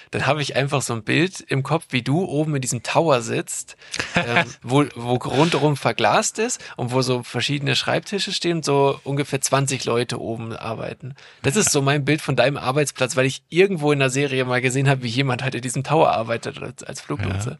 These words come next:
Speaker 2: Ja, ich bin
Speaker 1: Und das
Speaker 2: wirklich
Speaker 1: ist
Speaker 2: denkbar weit entfernt vom Tower, aber es ist rundum verglast, aber nicht rund. Dadurch aber sehr warm im, im Sommer.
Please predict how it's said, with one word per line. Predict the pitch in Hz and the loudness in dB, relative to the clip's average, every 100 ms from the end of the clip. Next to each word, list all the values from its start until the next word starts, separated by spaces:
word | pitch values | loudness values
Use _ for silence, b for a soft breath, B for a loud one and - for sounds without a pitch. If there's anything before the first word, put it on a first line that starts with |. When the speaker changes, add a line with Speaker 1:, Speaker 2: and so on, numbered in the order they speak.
| - | -6
Speaker 2:
Ja, | |
ich | 123 - | -6 -4
bin | 104 | 0
Speaker 1:
Und | 104 | 2
das | 147 | 2
Speaker 2:
wirklich | 98 | 2
Speaker 1:
ist | 113 | 2
Speaker 2:
denkbar | 104 117 104 | 0 0 0
weit | 101 | 0
entfernt | 95 95 107 104 | -2 -2 -2 -2
vom | - 101 | -2 -2
Tower, | - 113 117 117 | 2 4 6 6
aber | 101 101 | 4 4
es | 98 | 4
ist | 117 - | 4 4
rundum | 117 110 107 | 2 2 -2
verglast, | - 101 101 110 117 - 208 - _ - _ _ _ _ | 0 2 4 4 2 -4 -6 -12 _ -20 _ _ _ _
aber | 110 104 | 0 2
nicht | 104 98 - | 0 2 4
rund. | 110 113 - _ _ _ _ _ _ | 4 0 -8 _ _ _ _ _ _
Dadurch | 107 110 104 | -2 0 0
aber | 101 101 | 0 2
sehr | 104 98 | 2 4
warm | 101 104 87 | 4 4 0
im, | 87 90 - | -6 -8 -2
im | 98 | -2
Sommer. | 85 87 | -2 -6